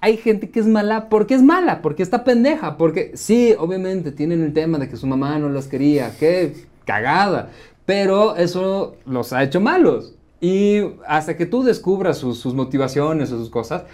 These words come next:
hay gente que es genuinamente mala, hay gente que tiene problemas psicológicos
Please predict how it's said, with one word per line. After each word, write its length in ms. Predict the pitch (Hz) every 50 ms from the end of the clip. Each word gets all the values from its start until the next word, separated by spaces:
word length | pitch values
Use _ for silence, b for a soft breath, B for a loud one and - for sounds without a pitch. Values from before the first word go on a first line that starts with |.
| B B B B B B
hay 140 | - 160 165
gente 300 | 165 165 151 156 - -
que 60 | -
es 60 | 113 -
genuinamente 460 | 123 120 127 135 156 185 208 214 302
mala, 220 | 359 415 370 - -
hay 80 | 160
gente 300 | 160 170 175 175 190 175
que 400 | - 147 147 160 165 165 156 156 -
tiene 220 | 165 160 170 165
problemas 360 | - 135 131 135 151 165 151
psicológicos 400 | 135 139 139 131 127 131 135 120